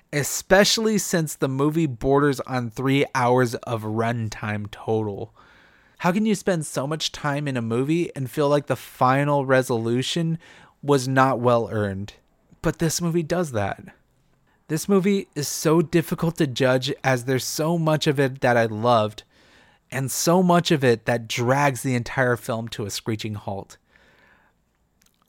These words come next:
I would go as far as to recommend this movie, but the massive runtime and final act debacle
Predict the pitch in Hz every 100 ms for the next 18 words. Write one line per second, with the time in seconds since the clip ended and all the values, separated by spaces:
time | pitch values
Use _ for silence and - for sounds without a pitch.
0 | _ - 160 185 196 156 180 180 160 -
1 | 147 147 - 139 131 - 117 120 131 147
2 | 123 117 131 151 - 170 170 196 196 -
3 | _ _ _ 139 160 - 143 131 143 160
4 | 196 151 135 131 151 - 170 170 160 -
5 | 113 - 135 147 143 - 123 139 - 151
6 | 156 160 160 196 202